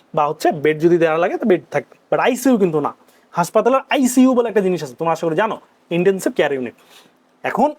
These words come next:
এই যে কামব্যাক কোর্সটা, এটা হচ্ছে আইসিইউ। ঠিক আছে? তো যাদের অবস্থা বেশ খারাপ, যাদের ফার্স্ট পেপারের সিলেবাস just টেন থেকে ফর্টি পার্সেন্ট শেষ হয়েছে, তাদের জন্য হচ্ছে এই একাডেমিক কামব্যাক। ওকে? তো তোমার যদি অবস্থা খারাপ হয়, ভাই, চোখ বন্ধ করে জয়েন করো।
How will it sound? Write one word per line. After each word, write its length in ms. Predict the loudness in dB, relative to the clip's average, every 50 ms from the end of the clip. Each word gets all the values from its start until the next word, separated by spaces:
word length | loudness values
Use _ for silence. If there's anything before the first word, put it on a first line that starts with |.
| _ _
এই 200 | 0 4 4 4
যে 100 | 4 2
কামব্যাক 360 | 0 -2 -2 0 0 -2 -2
কোর্সটা, 340 | -2 -4 -6 -6 -4 -4 -4 -4
এটা 160 | -2 -2 -2
হচ্ছে 260 | -2 -2 -4 -2 -4 -4 -2 -2
আইসিইউ। 380 | -6 -6 -6 -8 -10 -10 -12 -14 -16 _ _ _ _ _ _
ঠিক 100 | -2 -2
আছে? 160 | -2 -2 -4 -10 -10 _
তো 80 | -10 -6
যাদের 280 | -4 -4 -2 2 2
অবস্থা 420 | 2 2 0 -2 -2 0 0 0 0 -4 -14 _ _ _ _ -2
বেশ 180 | -2 -2 -2 -4
খারাপ, 300 | -2 0 0 0 -2 -4 -14 _ _ _ _ _
যাদের 180 | -2 -2 -2 -2
ফার্স্ট 240 | -2 -4 -6 -4 -2
পেপারের 240 | -2 2 2 2 0
সিলেবাস 340 | 2 0 2 2 2 2
just 200 | 0 -2 -2 0 0
টেন 180 | 0 0 2 2
থেকে 160 | 2 0 2
ফর্টি 200 | 2 2 2 2
পার্সেন্ট 260 | 0 0 -2 -4 -2
শেষ 140 | 0 0 0
হয়েছে, 240 | 0 -4 -6 -8 -10 -10 _ _ _ _ _ _ _
তাদের 340 | -4 -4 0 2 2 0 2
জন্য 280 | 0 0 0 2 2 0
হচ্ছে 340 | 0 0 -2 0 0 0 0 -2 _ _ _ _ _
এই 240 | 0 0 0 0 -2 -8 _ _ _ _
একাডেমিক 440 | -12 -8 -6 -6 -6 -6 -6 -8 -10
কামব্যাক। 360 | -10 -12 -12 -10 -12 -14 -14 -16 _ _ _ -6
ওকে? 180 | -4 -4 -4 -6 -8 _ _ _ _ _ _ _
তো 60 | -8 -4
তোমার 280 | 0 0 0 0 0
যদি 120 | 2 0 0
অবস্থা 220 | 0 0 -2 -2
খারাপ 240 | 0 0 0 2 2
হয়, 100 | 0 0
ভাই, 120 | 0 -2 -4 -6 -2
চোখ 200 | 2 2 2 4
বন্ধ 200 | 2 2 2 4
করে 180 | 4 4 2 2
জয়েন 220 | 2 0 0 2
করো। 220 | 2 2 2 2